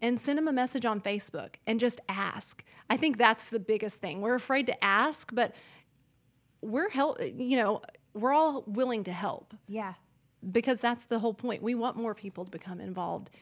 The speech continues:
Speaker 1: in the outdoors. We want more people to hunt. It's a tradition, and we don't want that tradition to die.
Speaker 2: Yeah. And it's, you're asking somebody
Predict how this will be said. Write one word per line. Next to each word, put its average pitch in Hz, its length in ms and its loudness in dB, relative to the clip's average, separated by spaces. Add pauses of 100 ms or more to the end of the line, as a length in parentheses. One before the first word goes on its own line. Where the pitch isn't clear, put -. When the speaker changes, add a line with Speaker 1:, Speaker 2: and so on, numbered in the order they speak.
(160)
Speaker 1:
in 208 100 -2
the 185 100 -2
outdoors. 165 420 -4
We 190 80 -4
want 196 160 -4
more 277 140 0
people 240 360 -4
to - 120 -8
hunt. 180 380 -8 (380)
It's - 180 -6
a 226 80 -2
tradition, 226 680 0
and 196 180 -4
we 226 120 0
don't 214 280 0
want 208 220 -2
that 190 180 -2
tradition 196 680 -6 (420)
to 214 120 -4
die. 208 560 -4 (120)
Speaker 2:
Yeah. 214 240 -10 (760)
And 247 160 0
it's, - 400 -4
you're 233 300 -2
asking 226 440 0
somebody 180 640 -2